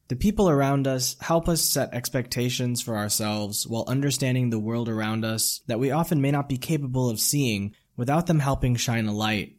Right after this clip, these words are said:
for us to see the path forward. Sometimes we call them family, friends, advisors, consultants, but everyone is a mentor. Most, if not all of us,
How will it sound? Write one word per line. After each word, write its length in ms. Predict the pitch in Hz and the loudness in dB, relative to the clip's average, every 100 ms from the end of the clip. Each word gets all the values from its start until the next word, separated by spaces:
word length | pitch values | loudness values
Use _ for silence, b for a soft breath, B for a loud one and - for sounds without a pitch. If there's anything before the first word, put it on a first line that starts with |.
| - | -14
for 160 | - | -6
us 140 | 101 - | -4 -2
to 80 | 104 | -2
see 160 | - | -2
the 140 | 90 92 | -6 -4
path 280 | 90 85 | -4 -6
forward. 440 | - 92 78 58 - _ _ _ | -8 -8 -8 -10 -18 _ _ _
Sometimes 400 | - 156 190 180 | -6 0 2 2
we 80 | 156 | 0
call 220 | - 139 | 2 2
them 160 | 127 113 | 2 0
family, 640 | 104 104 98 117 180 214 - _ _ | -2 -2 0 0 -2 -4 -8 _ _
friends, 680 | - 92 175 127 147 - - | -8 -4 -2 -2 -4 -8 -8
advisors, 720 | 95 90 82 90 98 120 127 | -8 -4 -4 -4 -4 -6 -6
consultants, 760 | - 101 - 92 95 127 147 - _ _ - | -4 -2 -2 -4 -4 -6 -6 -10 _ _ -6
but 100 | - | -4
everyone 680 | - 151 175 170 175 175 151 - | 0 2 4 4 2 2 -2 -4
is 160 | 117 101 | -4 -2
a 60 | |
mentor. 560 | 95 92 90 - 113 - _ _ | -2 -2 -6 -10 -14 -20 _ _
Most, 480 | 123 143 196 214 - - | 2 4 6 4 -2 -4
if 140 | 131 123 | -4 0
not 180 | 135 113 | 2 2
all 240 | 107 120 | 2 0
of 140 | 135 | 0
us, 340 | 156 175 - | 0 0 -2